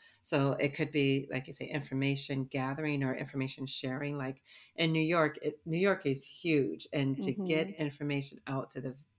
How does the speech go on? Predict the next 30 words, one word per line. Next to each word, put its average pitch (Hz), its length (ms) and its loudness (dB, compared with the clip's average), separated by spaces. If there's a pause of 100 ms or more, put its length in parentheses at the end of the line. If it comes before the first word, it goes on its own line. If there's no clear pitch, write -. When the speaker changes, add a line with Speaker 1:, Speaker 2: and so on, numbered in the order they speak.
(120)
Speaker 1:
various 139 480 -2
communities, 139 760 -4 (480)
it 175 160 2
does 269 280 4
take, 262 340 2
you 220 120 4
know, 185 400 2 (220)
coming 214 260 2
with 190 160 0
some 185 300 0
new 180 160 2
ideas 160 600 0
of 143 160 -6
like, 139 160 -4
"Okay, 147 200 -2
well, 143 120 2
how 156 160 -2
are 165 60 0
we 175 60 -4
gonna 175 220 -8
reach 165 240 -6
people?" 156 500 -4 (280)
You 151 100 2
know, 143 400 0
you 151 180 0
may 156 200 4
not 156 240 -2
reach 147 280 -4
people 151 280 -4
in 139 160 0